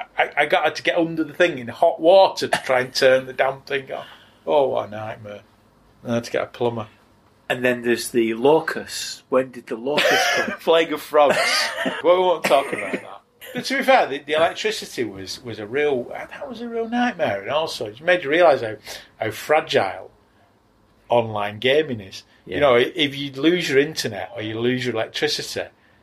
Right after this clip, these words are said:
Speaker 1: you are genuinely screwed. <laughs> It was awful.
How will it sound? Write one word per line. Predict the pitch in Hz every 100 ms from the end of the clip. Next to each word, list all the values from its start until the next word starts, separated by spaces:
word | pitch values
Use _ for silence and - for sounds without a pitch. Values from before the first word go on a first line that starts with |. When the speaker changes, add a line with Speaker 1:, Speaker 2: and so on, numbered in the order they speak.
| _ _ _
Speaker 1:
you | 120 143
are | 151 127 - _ _ _ _ _ _ _
genuinely | 123 123 165 151 139 127 127
screwed. | 127 - 143 151 - - - - - - 1077 1077 1077 - _ 1077 1077 1077 _
<laughs> | - - - - - 262 - _ -
It | - -
was | 196 -
awful. | - 214 - 180 - - 151